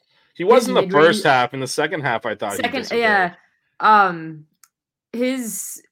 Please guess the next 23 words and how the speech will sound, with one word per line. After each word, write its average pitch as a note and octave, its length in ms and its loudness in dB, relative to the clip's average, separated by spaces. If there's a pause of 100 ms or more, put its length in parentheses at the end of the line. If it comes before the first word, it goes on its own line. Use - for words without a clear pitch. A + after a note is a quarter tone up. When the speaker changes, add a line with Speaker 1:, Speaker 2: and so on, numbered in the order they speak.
Speaker 2:
his A3+ 320 -6
mid-range F#3+ 560 -6
game F#3+ 240 -6
is E3+ 120 -12
fire. E3+ 640 -2
I, F3 400 -2
I F3+ 60 -4
want F3 360 -4
him F#3+ 220 -8
to F#3 100 -12
keep F#3 280 -12
taking F3+ 340 -10
that F3+ 240 -2
because F3 220 -10
it's E3+ 120 -10
gonna F3 240 -8
open E3+ 240 -8
up E3 120 -10
driving E3 360 -8
lanes E3+ 280 -12
for F3 120 -6
him. E3+ 460 -10
Um, D#3 420 -6